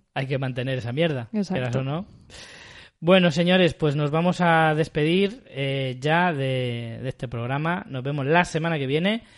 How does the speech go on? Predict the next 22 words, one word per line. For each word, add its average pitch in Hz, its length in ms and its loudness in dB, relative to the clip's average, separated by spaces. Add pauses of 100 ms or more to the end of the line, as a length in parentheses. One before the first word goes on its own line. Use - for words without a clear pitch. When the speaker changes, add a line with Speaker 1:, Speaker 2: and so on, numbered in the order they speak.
(300)
Speaker 1:
eh, 139 360 0
con 147 180 0
el 135 100 0
repaso 151 720 0
del 135 220 -4
año 165 400 -2
de 113 260 -6
las 107 80 -8
mejores 110 340 -10
pelis - 500 -4 (120)
de 123 200 -8
dos 117 120 -6
mil 120 140 -8
dieciocho. 147 500 -6 (540)
Así 147 300 -6
que 131 540 -2
nada, 135 200 -2
María, 151 400 -2 (580)
¿preparada 131 400 -2
para 147 160 0
llorar? 156 300 -2 (600)
Speaker 2:
Sí. - 280 -6